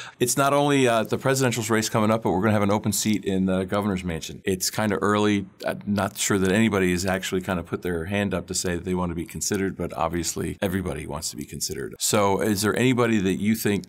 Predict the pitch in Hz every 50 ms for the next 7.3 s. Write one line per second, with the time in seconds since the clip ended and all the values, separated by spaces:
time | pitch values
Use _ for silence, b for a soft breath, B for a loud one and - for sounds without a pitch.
0 | - - 98 92 - 98 90 - - 101 92 92 90 92 90 90 92 90 - -
1 | 87 87 - - 87 85 82 - 87 82 82 82 - - 85 82 - - - -
2 | - - - 120 113 113 - - - 120 113 120 123 123 120 117 - - 120 120
3 | 117 113 101 - - - - 113 107 107 107 107 110 117 113 - - 113 107 107
4 | 101 - - 120 117 117 117 117 123 123 123 120 123 120 - - 127 - - 113
5 | 110 117 113 107 107 104 95 98 107 107 110 110 107 110 110 107 101 101 - 101
6 | 98 95 95 - - - 110 101 95 92 87 101 101 101 98 95 92 87 85 87
7 | - - 113 101 95 92